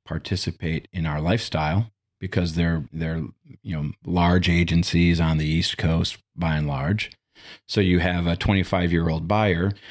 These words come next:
who's buying, um, media for these large brands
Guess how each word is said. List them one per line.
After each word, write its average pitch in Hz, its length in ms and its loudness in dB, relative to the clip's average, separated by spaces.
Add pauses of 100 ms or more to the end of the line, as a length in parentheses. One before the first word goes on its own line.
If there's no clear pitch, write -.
(220)
who's 90 160 -2
buying, 85 640 0
um, 76 360 -6 (280)
media 95 680 2 (240)
for 92 180 0
these 82 220 2
large 80 300 -2
brands 87 460 2